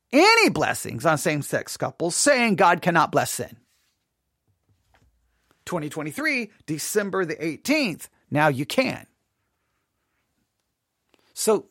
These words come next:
there was a time they viewed the blessing of a same-sex couple as blessing the sin. Now they're saying it's not blessing the sin.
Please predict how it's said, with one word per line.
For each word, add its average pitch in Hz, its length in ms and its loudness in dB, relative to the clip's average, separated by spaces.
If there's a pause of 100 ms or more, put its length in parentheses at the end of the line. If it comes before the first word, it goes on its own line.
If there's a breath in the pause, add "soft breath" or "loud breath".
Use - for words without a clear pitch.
there 185 120 2
was 180 140 -2
a 175 60 0
time 208 720 4 (400)
they 202 120 4
viewed 208 340 -2
the 190 80 2
blessing 208 420 2
of 185 80 2
a 175 60 -2
same-sex 180 580 -4
couple 151 500 -2
as 160 140 -2
blessing 156 420 -2
the 123 80 -4
sin. - 460 -2 (880)
Now 170 320 2
they're 233 140 4
saying 196 340 0
it's 170 140 -6
not 170 180 2
blessing 151 380 -2
the 131 80 -4
sin. - 380 -6